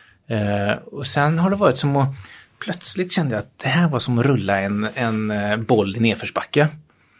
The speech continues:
Ehm, för det, det ena ger det andra. Det finns, det fanns många krafter runt om i bolag som också hade känt liksom frustration kring det här. Att det,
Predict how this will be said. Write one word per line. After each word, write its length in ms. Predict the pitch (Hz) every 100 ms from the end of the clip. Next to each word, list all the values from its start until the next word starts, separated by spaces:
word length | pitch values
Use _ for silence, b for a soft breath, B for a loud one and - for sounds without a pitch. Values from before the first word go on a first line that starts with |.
| b b -
Ehm, 640 | 123 117 113 113 120 131
för 180 | - 139
det, 340 | 139 131 127
det 600 | 123 131 135 131 131 - 147
ena 220 | 123 123
ger 80 | 123
det 80 |
andra. 160 | 120 113
Det 80 | 113
finns, 440 | - 147 123 - B B
det 60 | -
fanns 220 | 151 143
många 220 | 156 123
krafter 420 | - 131 - 120
runt 360 | 107 147 202 -
om 200 | 123 104
i 60 | 107
bolag 260 | 117 107
som 140 | 117 117
också 240 | - 170
hade 340 | 185 196 208 180
känt 320 | 190 185 160
liksom 260 | 156 135
frustration 720 | - 151 - 123 - 131 - -
kring 160 | 123
det 60 | 117
här. 100 | -
Att 100 | -
det, 180 | 120